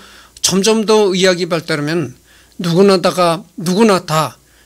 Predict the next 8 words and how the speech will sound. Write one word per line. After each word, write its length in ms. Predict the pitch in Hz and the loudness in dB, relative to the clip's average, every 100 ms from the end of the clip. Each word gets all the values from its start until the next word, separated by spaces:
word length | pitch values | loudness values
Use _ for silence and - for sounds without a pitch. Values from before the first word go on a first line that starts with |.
| _ | _
평균 380 | - 208 196 202 | -2 0 2 2
수명이 540 | 190 185 170 170 185 | 2 0 0 2 0
백이십 440 | 185 165 156 - - | -2 -4 -2 -4 -4
세에 220 | 180 160 | -6 -6
달하는 500 | 160 139 131 131 196 - _ _ _ | -6 -8 -10 -8 -10 -12 _ _ _
그런 260 | - 170 165 | -2 2 2
시대가 380 | - 165 160 | 0 -2 -2
곧 280 | 156 165 160 | -4 -6 -8